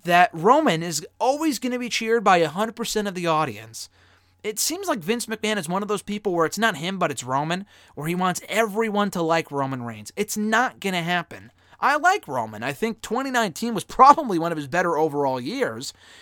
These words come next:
in terms of crowd reactions 'cause he wasn't shoved down people's throats. I like that a lot, and it's not exa-, it's not Roman's fault. It's the way that he's been booked, and they never really recovered from that. But they tried a couple of years ago, too, with Triple H. He was supposed to be this big bad heel, up, up, up,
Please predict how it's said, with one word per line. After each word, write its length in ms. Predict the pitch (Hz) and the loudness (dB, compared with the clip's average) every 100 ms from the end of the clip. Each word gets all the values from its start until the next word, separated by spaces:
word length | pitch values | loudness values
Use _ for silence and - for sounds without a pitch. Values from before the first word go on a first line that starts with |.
| - - | -20 -8
in 120 | 180 | -4
terms 260 | 170 185 156 | -2 -2 -2
of 120 | 139 | -6
crowd 340 | - 185 269 233 | 2 8 8 6
reactions 600 | 131 101 101 - 135 131 | -2 -4 -8 -8 -8 -6
'cause 160 | 143 | -4
he 40 | 170 | 0
wasn't 300 | 190 170 143 | 0 -2 -4
shoved 280 | - 196 | 0 0
down 180 | 180 175 | 2 0
people's 380 | - 185 151 - | -2 -6 -8 -8
throats. 540 | - 220 285 - - - _ _ - | 2 6 6 4 -12 -12 _ _ -2
I 120 | 170 | 2
like 220 | 226 220 | 2 2
that 140 | 196 | 0
a 40 | 180 | 4
lot, 120 | 233 | 4
and 80 | 202 | 4
it's 120 | 240 | -2
not 160 | 285 277 | -2 0
exa-, 240 | 196 208 | 0 -2
it's 120 | 220 | -2
not 140 | 311 240 | -2 2
Roman's 320 | 226 170 - | 2 2 -4
fault. 460 | 214 190 87 - _ _ _ _ - | 0 0 0 -16 _ _ _ _ -8
It's 200 | 160 - | -6 -2
the 80 | |
way 140 | 196 208 | 0 0
that 120 | 185 | 0
he's 100 | 156 | -4
been 140 | 143 | -4
booked, 340 | 135 220 220 - | 2 4 4 0
and 160 | 139 | -4
they 60 | 135 | -2
never 240 | 175 175 | -2 0
really 240 | 160 165 135 | 2 2 0
recovered 520 | 123 - 220 208 175 | -10 0 0 0 -4
from 200 | 180 180 | -6 -2
that. 240 | 175 175 - - - - _ _ - | -2 -2 -6 -20 -20 -20 _ _ -10
But 160 | 185 | -4
they 100 | 180 | -4
tried 420 | 165 214 214 220 | 0 4 6 6
a 60 | 208 | 4
couple 300 | - 247 269 | 2 2 2
of 60 | 214 | 0
years 220 | 202 185 | -2 0
ago, 160 | 196 | -4
too, 160 | 208 262 | -4 -6
with 120 | 240 | -8
Triple 340 | - 127 160 233 | -8 -8 -4 -4
H. 160 | 247 | -4
He 80 | 151 | -8
was 100 | 131 | -8
supposed 320 | - 120 113 | -8 -10 -10
to 60 | 117 | -14
be 80 | 110 | -16
this 140 | 107 | -16
big 200 | - 127 | -14 -12
bad 220 | 104 113 | -10 -8
heel, 420 | 151 254 220 143 165 | -2 -2 -2 -2 -2
up, 180 | - | -2
up, 200 | 175 - | -4 -4
up, 120 | - | -10